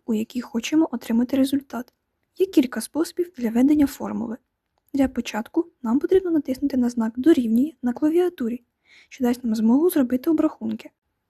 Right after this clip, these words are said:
Далі ми можемо як самостійно ввести назву формули, або ж вибрати її зі списку найпоширеніших. Excel одразу пропонує нам ділянку,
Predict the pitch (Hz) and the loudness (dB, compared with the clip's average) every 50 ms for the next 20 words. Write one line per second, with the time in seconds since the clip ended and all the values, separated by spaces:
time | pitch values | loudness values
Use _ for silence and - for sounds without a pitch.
0 | _ _ _ _ - - 220 220 220 262 294 330 349 359 339 349 349 359 339 - | _ _ _ _ -4 0 4 4 6 6 6 6 6 4 4 4 2 2 2 2
1 | 339 330 320 320 - - 269 269 269 - - - 254 254 269 269 - - - 202 | 2 2 2 2 2 2 2 2 2 0 0 2 2 2 2 2 -2 -8 -6 -4
2 | 208 226 226 226 254 - - 294 277 277 277 277 294 285 - - - 285 285 294 | -2 0 0 0 -2 -2 -2 0 2 2 2 2 0 -2 0 0 0 4 6 6
3 | 285 277 277 277 285 _ _ _ _ _ - 254 233 240 262 339 - - - 302 | 6 6 4 2 -2 _ _ _ _ _ -6 -4 0 0 0 0 0 -2 0 2
4 | 285 302 330 349 359 359 359 381 370 370 370 381 - _ - - 254 254 320 - | 2 4 4 2 0 2 2 4 4 4 2 0 -6 _ -10 -4 -2 -2 -2 -2
5 | - - 254 285 - - 320 285 285 294 - 330 - - - 220 208 202 202 196 | -4 -4 -4 -4 -4 0 2 2 2 2 2 -2 -2 -2 -4 -4 -4 -4 -4 -4
6 | 220 - - - _ _ _ _ _ _ _ _ _ _ _ _ _ _ - - | -6 -8 -10 -12 _ _ _ _ _ _ _ _ _ _ _ _ _ _ -10 -8
7 | 240 - - 381 415 - - 269 269 269 277 262 - 262 - - 233 - - 240 | -8 -4 0 -2 -2 0 2 0 2 4 2 2 0 -2 -6 -6 -8 -2 2 4
8 | 262 349 381 339 311 277 254 240 233 220 208 196 185 226 277 - 330 | 4 4 4 4 4 4 4 4 2 0 -2 -2 -2 -4 -4 -4 -6